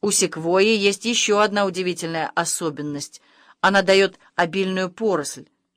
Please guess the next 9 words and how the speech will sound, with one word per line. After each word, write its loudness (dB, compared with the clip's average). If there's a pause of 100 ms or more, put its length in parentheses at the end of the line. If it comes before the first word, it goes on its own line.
(680)
Около 4
старого 4
дерева 2 (220)
можно 2
обнаружить -2 (280)
до -2
двух -2 (300)
новых 0
поколений. -10